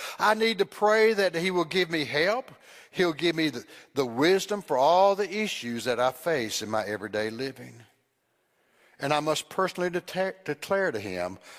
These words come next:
my thanksgiving and my gratitude for all the differences that he's made in my life and all the blessings that he's poured into my life.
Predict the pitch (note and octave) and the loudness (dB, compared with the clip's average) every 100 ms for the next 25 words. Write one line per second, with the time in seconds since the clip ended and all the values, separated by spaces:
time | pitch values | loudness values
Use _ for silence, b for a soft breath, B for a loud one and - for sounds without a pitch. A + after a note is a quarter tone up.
0 | B A#2 B2+ - D#3 D3 A#2+ - A#2 G2 | B -2 -2 -2 -4 -2 -6 -6 -8 -8
1 | G#2 G#2 A2 G2+ G2+ A2 G#2+ F2+ A#2 F#2+ | -8 -4 -4 -4 -4 -4 -4 -8 -10 -10
2 | F2 - - - A2+ G#2+ B2 C3+ C#3+ C#3+ | -10 -16 -12 -2 2 4 6 6 6 4
3 | D3 C#3 D3 B2+ G2 G#2 G#2 A2+ G#2+ G2+ | 0 -2 -2 -4 -12 -10 -2 -2 -2 -6
4 | G2+ G#2 G2+ G#2+ A2 A2 A2 G#2+ G#2+ G2+ | -4 -4 -2 0 0 0 -2 -2 -4 0
5 | A#2 A#2+ B2 B2 B2 B2 A#2 G2 G#2 F#2+ | 2 2 0 -4 -2 -2 -2 -8 -6 -6
6 | G2 - - G#2+ G2+ G#2 F#2 E2 E2 E2+ | -6 -10 -8 -6 -6 -8 -8 -10 -10 -12
7 | F#2 F#2+ F2+ - - | -16 -18 -20 -20 -20